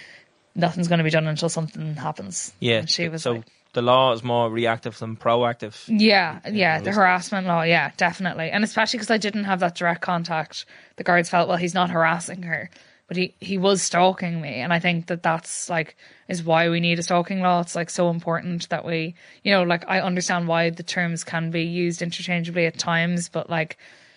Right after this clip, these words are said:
Speaker 1: for me, I think it's also important that we recognise that there's differences.
Speaker 2: Yeah.
Speaker 3: Mm.
Speaker 1: And, like, actually have the language there in the law, like, not even just for, like, victims or, you know, people that are experiencing it or think that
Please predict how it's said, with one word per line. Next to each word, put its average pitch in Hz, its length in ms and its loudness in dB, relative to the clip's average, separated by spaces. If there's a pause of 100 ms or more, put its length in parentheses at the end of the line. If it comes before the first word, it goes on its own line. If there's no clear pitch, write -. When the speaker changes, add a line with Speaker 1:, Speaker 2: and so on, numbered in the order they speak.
(220)
Speaker 1:
for 170 120 -4
me, 170 240 4
I 160 80 2
think 165 220 -4
it's 165 140 -8
also 165 360 -2
important 170 400 -2
that 165 100 -2
we 175 100 -2
recognise 170 600 0
that 180 200 -4
there's 202 180 -2
differences. 262 720 0
Speaker 2:
Yeah. 120 220 2
Speaker 3:
Mm. 107 220 -12 (200)
Speaker 1:
And, 170 640 2 (100)
like, 175 240 0
actually 180 280 0
have 180 140 0
the 180 220 0
language 175 380 0
there 160 340 4
in 165 220 -4
the 170 80 0
law, 147 340 0 (140)
like, 165 240 -2
not 185 340 2
even 185 300 -2
just 170 260 -6
for, 175 160 0
like, 160 300 -2 (460)
victims 175 480 0
or, 165 120 -2 (520)
you 214 100 -4
know, 170 100 0
people 175 280 -6
that 170 100 0
are 165 100 2
experiencing 165 720 -2
it 170 40 2 (100)
or - 20 -4
think 165 300 -6
that 170 120 -8